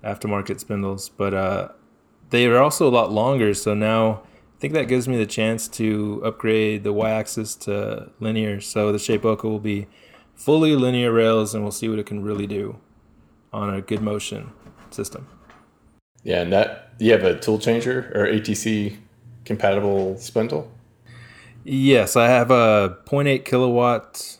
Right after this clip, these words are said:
Speaker 1: tool changer with, uh, S K fifteen, so I believe that goes, uh, E R eleven or up to seven millimeter.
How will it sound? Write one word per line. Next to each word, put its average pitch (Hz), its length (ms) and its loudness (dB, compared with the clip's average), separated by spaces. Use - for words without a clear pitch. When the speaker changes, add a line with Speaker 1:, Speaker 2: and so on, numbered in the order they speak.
Speaker 1:
tool 117 200 -2
changer 107 540 0
with, 104 260 -2
uh, 104 40 0
S 113 160 -4
K 110 180 0
fifteen, 110 640 -2
so 107 220 -4
I 98 40 -2
believe 107 240 -2
that 107 160 -2
goes, 107 460 -4
uh, 104 280 -8
E 120 100 4
R 127 140 6
eleven 120 420 0
or 110 140 -2
up 107 160 -6
to 101 100 -12
seven 104 580 -8
millimeter. 107 480 -6